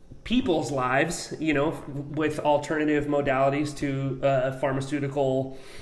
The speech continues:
stuff. But even more specific than that, 'cause I, I mean, I think this could apply to anyone. You don't need to be a veteran or whatever. But, but, you know, to really drill in on, on what it is that I wanna do, it's I want to educate,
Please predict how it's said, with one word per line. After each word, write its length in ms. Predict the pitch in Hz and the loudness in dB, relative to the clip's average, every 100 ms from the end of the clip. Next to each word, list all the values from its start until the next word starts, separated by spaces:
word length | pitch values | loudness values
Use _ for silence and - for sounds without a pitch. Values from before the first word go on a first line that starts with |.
| - | -14
stuff. 480 | - 151 151 190 139 | -4 4 4 4 2
But 200 | 175 - | 0 2
even 260 | 202 220 | 0 2
more 240 | 165 147 170 | 2 4 2
specific 500 | - 143 160 160 131 | 0 -2 2 2 0
than 180 | 135 156 | 0 4
that, 340 | 208 170 160 | 6 6 4
'cause 100 | 165 | 6
I, 120 | 180 | 6
I 100 | 175 | 6
mean, 120 | 180 | 4
I 100 | 156 | 4
think 180 | 156 180 | 4 2
this 160 | 160 - | 2 0
could 100 | 147 | -4
apply 240 | 135 143 | 0 0
to 80 | 139 | 2
anyone. 220 | 147 131 | 0 0
You 40 | 131 | 0
don't 140 | 135 | -2
need 140 | 143 | -2
to 40 | 135 | -2
be 380 | 139 131 131 - | -2 -2 -4 -6
a 60 | |
veteran 480 | 123 151 151 160 139 | -4 -4 -2 -4 -4
or 80 | 139 | -2
whatever. 400 | 139 143 139 135 - - - | 2 2 2 -2 -8 -14 -4
But, 380 | 165 165 - 135 | 2 2 2 2
but, 320 | 165 156 147 - | 6 6 2 -4
you 120 | 151 170 | 2 4
know, 100 | 143 | 4
to 120 | 147 | 2
really 360 | 151 185 185 175 | 6 8 8 6
drill 420 | 139 170 165 160 | 6 4 4 4
in 180 | 170 156 | 2 2
on, 280 | 143 139 | 0 -2
on 300 | 147 143 135 | -2 0 0
what 160 | 139 156 | 0 2
it 60 | 151 | 2
is 220 | 151 139 | 2 2
that 200 | 143 135 | 0 0
I 100 | 139 | 0
wanna 260 | 147 139 120 | 0 0 -2
do, 400 | 131 135 185 - - - | -2 2 2 0 -14 -6
it's 160 | 143 147 | -2 2
I 80 | |
want 340 | 143 143 147 143 | 2 2 0 -2
to 400 | 160 151 147 143 - - - - - - - - - - - - | 4 6 6 2 -8 -18 -20 -20 -16 -16 -16 -20 -20 -18 -4 0
educate, 560 | 160 175 185 185 - | 2 2 4 4 4